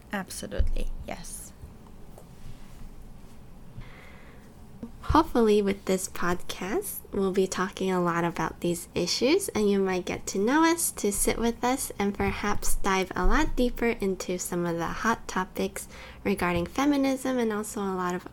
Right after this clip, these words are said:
Speaker 2: other issues that are currently happening in Japan.
Speaker 1: And, of course, to reach out to anyone who might want to join our fight.
Speaker 2: Yeah, so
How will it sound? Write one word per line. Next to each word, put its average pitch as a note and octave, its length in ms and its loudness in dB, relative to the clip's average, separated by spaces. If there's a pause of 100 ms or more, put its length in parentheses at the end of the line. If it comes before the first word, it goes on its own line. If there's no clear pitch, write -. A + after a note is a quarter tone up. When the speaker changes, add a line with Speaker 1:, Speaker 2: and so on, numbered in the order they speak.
Speaker 2:
other F#3+ 340 -2
issues G3 460 -2 (360)
that F#3+ 120 0
are F#3 100 0
currently F#3 640 -2 (200)
happening E3+ 440 -4
in E3 160 -4
Japan. - 460 -8 (1400)
Speaker 1:
And, B3 400 0 (120)
of - 140 -12
course, G#3 480 -4
to F#3+ 100 -6
reach F#3 280 -4
out F3+ 180 -4
to F#3+ 140 -8
anyone F#3+ 400 -2
who G3 100 -2
might F3 300 -6
want F3 180 -6
to - 80 -2
join D#3+ 320 -8
our E3 240 -8
fight. - 560 -6 (240)
Speaker 2:
Yeah, C#4+ 200 0 (420)
so A#3+ 560 4